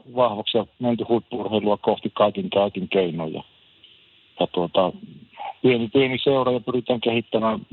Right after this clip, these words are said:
pelaajia paremmaksi päivä päivältä. Ja tuota, totta kai meillä on, on tuota,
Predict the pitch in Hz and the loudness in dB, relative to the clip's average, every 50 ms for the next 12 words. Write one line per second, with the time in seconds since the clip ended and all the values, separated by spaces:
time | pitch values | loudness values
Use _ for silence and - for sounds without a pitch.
0 | - - _ - 120 113 107 104 104 104 101 98 92 - - - _ _ _ - | -20 -8 _ 0 2 4 4 2 2 2 0 0 0 -4 -12 -20 _ _ _ 0
1 | 110 107 101 95 98 92 - - - 101 98 92 90 78 - 92 92 82 82 76 | 2 2 2 0 0 -2 -4 -2 0 0 0 0 -2 0 0 0 0 0 -2 -6
2 | - - 82 82 80 - - 90 85 - - - - - - - - - - - | -6 -6 -6 -6 -6 -8 -8 -10 -10 -8 -10 -14 -14 -16 -20 -20 -20 -20 -20 -20
3 | - - - _ _ _ _ - 131 127 - - 107 - - 123 117 113 104 101 | -20 -20 -20 _ _ _ _ 0 2 2 2 0 -2 2 2 2 2 2 2 2
4 | 104 101 101 101 95 - - - _ _ _ _ _ - - 101 98 - - 98 | 2 2 2 0 -4 -8 -14 -18 _ _ _ _ _ -10 -6 -6 -6 -2 -2 -4
5 | 90 - - 98 85 | -4 0 0 0 0